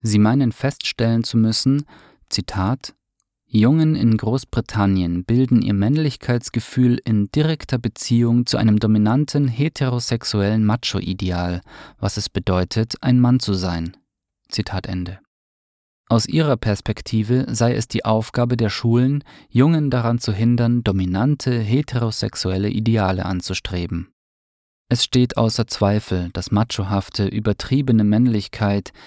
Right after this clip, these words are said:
viele groteske und unattraktive Züge annimmt.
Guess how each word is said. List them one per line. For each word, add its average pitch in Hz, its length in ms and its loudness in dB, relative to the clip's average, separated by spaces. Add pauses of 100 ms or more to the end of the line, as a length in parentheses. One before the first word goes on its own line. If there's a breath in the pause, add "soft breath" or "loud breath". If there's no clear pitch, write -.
(140)
viele 113 500 2
groteske - 760 -2
und 104 200 0
unattraktive 110 880 -2
Züge 107 420 0
annimmt. 92 600 -6